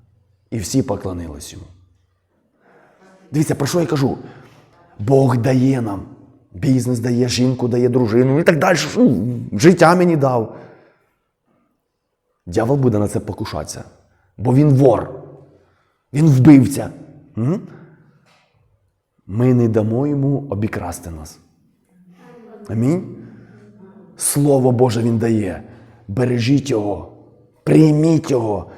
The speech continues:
Розтворіть вірою. Щоб воно в ім'я Ісуса Христа пускало корні в моєму серці, в моєму житті, приносило багатько плодів. Хорошо. І тому, що ми беремо з цієї історії?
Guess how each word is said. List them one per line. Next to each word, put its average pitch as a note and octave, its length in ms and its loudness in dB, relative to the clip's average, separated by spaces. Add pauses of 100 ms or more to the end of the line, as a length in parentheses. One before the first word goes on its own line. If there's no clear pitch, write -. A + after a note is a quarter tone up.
(120)
Розтворіть D3+ 720 4
вірою. C3 500 0 (380)
Щоб D3 140 -4
воно D#3+ 480 0
в A2+ 120 0
ім'я D3+ 200 4
Ісуса D3 280 0
Христа C#3 420 0 (260)
пускало E3 460 4
корні E3 380 2
в - 20 2
моєму D3+ 240 2
серці, D#3+ 320 -2
в D#3 40 2
моєму D#3 240 4
житті, D3 200 0
приносило D#3 460 0
багатько C#3+ 340 -2
плодів. C#3+ 340 0 (1300)
Хорошо. C#3+ 320 4 (880)
І A#2 60 -4
тому, D#3+ 480 2 (1500)
що - 180 2
ми E3+ 100 6
беремо D3+ 300 6
з - 80 0
цієї C3 140 2
історії? G2 460 -4